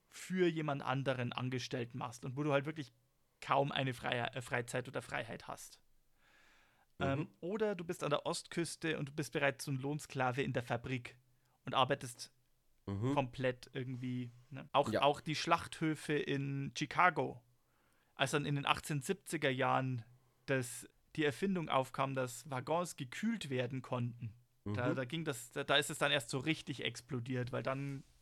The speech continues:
Speaker 1: musste ja das Rind, Rind nicht mehr lebend transportiert werden, konnte es gleich schlachten und gleich die gekühlte Ware direkt an den Endverbraucher liefern.
Speaker 2: Mhm.
Speaker 1: Ähm,
Speaker 2: Ja.
Speaker 1: und gleichzeitig, also während du quasi anderswo wirklich absolute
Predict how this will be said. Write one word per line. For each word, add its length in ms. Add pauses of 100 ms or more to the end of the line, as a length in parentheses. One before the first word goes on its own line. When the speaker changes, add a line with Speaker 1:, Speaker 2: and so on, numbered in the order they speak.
(220)
Speaker 1:
musste 360
ja 100
das 200
Rind, 200
Rind 380
nicht 160
mehr 100
lebend 240
transportiert 540
werden, 180
konnte 220
es 200
gleich 380
schlachten 580
und 140
gleich 200
die 80
gekühlte 500
Ware 300
direkt 320
an 80
den 100
Endverbraucher 680
liefern. 420 (1080)
Speaker 2:
Mhm. 140
Speaker 1:
Ähm, 380 (180)
Speaker 2:
Ja. 180 (140)
Speaker 1:
und 320 (100)
gleichzeitig, 640
also 180
während 200
du 40
quasi 380 (160)
anderswo 440
wirklich 340
absolute 640